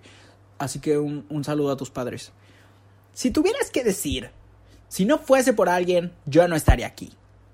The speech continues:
¿quién sería ese alguien? ¿Y en qué te afectó esa persona para ser quien eres ahora? Ok, tengo dos que se me vienen inmediatamente a la mente. Uno, una maestra de artes que nos encargó de tarea hacer videos. Y dos,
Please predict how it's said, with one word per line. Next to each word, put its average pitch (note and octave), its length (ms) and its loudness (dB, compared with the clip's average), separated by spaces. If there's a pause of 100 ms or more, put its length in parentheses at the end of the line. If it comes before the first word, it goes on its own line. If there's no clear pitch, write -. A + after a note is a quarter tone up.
(220)
¿quién C5 240 8
sería G#3 640 -2 (140)
ese F3+ 320 2
alguien? F#3+ 400 -2 (640)
¿Y F#3+ 140 -2
en F#3 140 -2
qué F3+ 180 -2
te F#3+ 120 -4
afectó - 360 -6
esa F3 200 -4
persona D#3 360 -6
para C#3 140 -6
ser B2 180 -8
quien C3+ 180 -6
eres A#2+ 200 -6
ahora? A3 440 -2
Ok, G3 160 4 (120)
tengo A3+ 220 6
dos G#3 180 6
que F#3 100 0
se E3 80 -4
me C#3 120 -2
vienen D#3+ 340 -2
inmediatamente F3 920 -2
a - 20 4
la C#3 100 2
mente. D3+ 340 -2 (720)
Uno, A#3+ 400 6 (640)
una A3 160 6
maestra F3+ 440 4
de D#3 100 4
artes D3 340 0
que D3+ 100 0
nos C3+ 140 0
encargó B2+ 380 -2
de D3 100 2
tarea B2+ 260 0
hacer C3 220 0
videos. B2+ 520 -2 (1200)
Y F#3 120 0
dos, F3+ 400 6